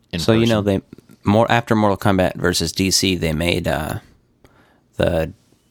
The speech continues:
Speaker 2: what are the, D C Universe, like, um,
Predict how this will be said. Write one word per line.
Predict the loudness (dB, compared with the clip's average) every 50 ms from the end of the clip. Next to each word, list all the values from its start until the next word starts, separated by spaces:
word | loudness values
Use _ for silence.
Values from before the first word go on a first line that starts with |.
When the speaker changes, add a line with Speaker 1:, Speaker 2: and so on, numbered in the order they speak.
| _ _ _ _ _ _ _ _ _ _ _ _ -6
Speaker 2:
what | -4 -2 -2
are | -2 -4 -8 -10
the, | -10 -12 -12
D | -8 -2 0 0 0
C | 2 0 0
Universe, | -2 0 0 0 0 0 -2 -2 -2 -2 -2 0
like, | 0 -2 -2 -2 -4
um, | -4 -4 -4 -4 -6 -8 -10 -12